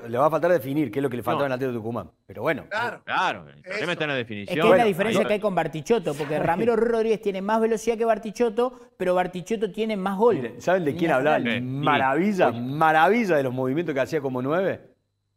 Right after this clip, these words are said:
Speaker 1: De Claudio Bustos, aquel jugador de Belgrano que agarró el gol en la promoción
Speaker 2: Ah.
Speaker 1: frente a Racing.
Speaker 3: Ah.
Speaker 2: Con Racing,
Speaker 1: Todos los entrenadores
Speaker 2: claro.
Speaker 1: te hablaban maravilla de cómo se movía.
Speaker 2: Sí.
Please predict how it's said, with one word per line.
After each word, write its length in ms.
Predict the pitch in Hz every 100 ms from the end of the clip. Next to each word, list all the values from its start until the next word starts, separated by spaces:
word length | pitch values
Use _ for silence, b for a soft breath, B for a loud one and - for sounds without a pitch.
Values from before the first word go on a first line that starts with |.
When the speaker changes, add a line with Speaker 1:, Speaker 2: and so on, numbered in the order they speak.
| _ _
Speaker 1:
De 120 | 127
Claudio 340 | 123 185 175 170
Bustos, 420 | 196 - 107 95
aquel 200 | 110 147
jugador 300 | 151 143 156
de 80 | 147
Belgrano 340 | 135 143 170
que 80 | 135
agarró 200 | 120 147
el 100 | 147
gol 240 | 139 160 147
en 140 | 120
la 80 | 110
promoción 460 | 117 113 127 190
Speaker 2:
Ah. 20 | 143
Speaker 1:
frente 200 | 143 120
a 20 |
Racing. 400 | 147 190 180 107 -
Speaker 3:
Ah. 220 | 226 277 311
Speaker 2:
Con 140 | 113
Racing, 200 | - -
Speaker 1:
Todos 120 | 330 285
los 120 | 196
entrenadores 480 | 165 165 180 269 214
Speaker 2:
claro. 20 |
Speaker 1:
te 60 | 180 247
hablaban 360 | 226 180 170
maravilla 580 | 175 180 185 226 339 320
de 100 | 233
cómo 180 | - 294
se 140 | 247 185
movía. 480 | 170 247 339
Speaker 2:
Sí. 60 | 175